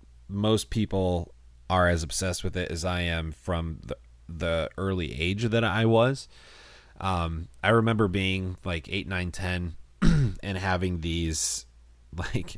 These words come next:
existential crisis moments when I would go to bed, and I'd be laying in bed, and I would, I would think about, like,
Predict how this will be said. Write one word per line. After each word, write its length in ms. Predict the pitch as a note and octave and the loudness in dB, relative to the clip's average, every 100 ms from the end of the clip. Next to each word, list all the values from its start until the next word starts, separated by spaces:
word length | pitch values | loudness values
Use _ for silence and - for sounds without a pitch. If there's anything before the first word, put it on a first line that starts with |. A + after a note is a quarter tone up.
| - | -4
existential 640 | F#2 F2+ F#2 - G2+ F#2+ | -4 -2 -4 -2 -2 -2
crisis 460 | F2 F#2+ F#2+ F#2 F2+ | -2 -2 0 -2 -4
moments 480 | E2+ E2 D#2+ D#2 - - - - | -4 -2 -4 -6 -12 -18 -18 0
when 120 | A2+ | 4
I 60 | |
would 100 | G#2+ G2+ | 6 6
go 100 | G2 | 4
to 60 | |
bed, 340 | F#2+ D3+ A2+ F2 - - - - - - | 8 8 8 2 -12 -20 -20 -20 -20 0
and 80 | B2+ | 4
I'd 80 | C3+ | 8
be 100 | C3+ | 8
laying 200 | D3 C#3+ | 8 6
in 100 | G2+ | 8
bed, 200 | B2+ C3+ | 8 8
and 100 | A2 | 8
I 60 | |
would, 240 | G2+ F2+ - - | 6 4 -2 -2
I 80 | G#2 | 0
would 140 | G#2 | 2
think 180 | B2 A#2+ | 0 2
about, 180 | A2 G2 | 2 2
like, 220 | F2 | -2